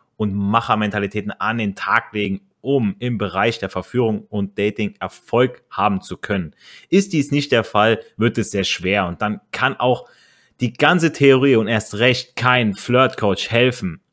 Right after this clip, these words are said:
Mal abgesehen davon würde euch auch kein Coach unter seine Fittiche nehmen, wenn ihr, äh, nicht gewillt seid, euch zu hundert Prozent diesem Thema zu widmen.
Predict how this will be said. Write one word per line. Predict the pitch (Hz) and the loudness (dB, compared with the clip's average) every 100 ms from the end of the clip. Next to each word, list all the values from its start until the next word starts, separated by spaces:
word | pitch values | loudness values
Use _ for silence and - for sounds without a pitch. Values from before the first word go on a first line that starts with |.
| 95 | -4
Mal | 101 110 | -2 0
abgesehen | 143 - 120 120 | 0 0 0 2
davon | 104 120 - 107 | 4 4 2 0
würde | 110 107 | 2 2
euch | 107 101 107 107 | 0 -2 -2 -4
auch | 98 - | -8 -6
kein | 110 | -6
Coach | 101 113 110 | -2 0 0
unter | 110 101 | -2 -2
seine | 101 101 | -2 -2
Fittiche | 127 123 110 98 | -2 -4 -2 0
nehmen, | 104 110 | 0 0
wenn | 98 98 | 0 0
ihr, | 95 92 | -2 -4
äh, | 87 95 90 | -4 -6 -4
nicht | 107 - | -8 -4
gewillt | 98 110 107 | -2 0 0
seid, | 104 98 | -2 -2
euch | 98 | -6
zu | - 98 90 | -4 -8 -2
hundert | 110 113 104 - | 0 0 -2 -4
Prozent | 95 - 107 101 - _ _ _ - | -8 -4 -2 -2 -4 _ _ _ -6
diesem | 127 165 127 101 | -2 0 -2 -2
Thema | 131 139 104 | 2 2 0
zu | 98 92 | -4 -2
widmen. | 113 123 95 85 | 0 -2 -4 -12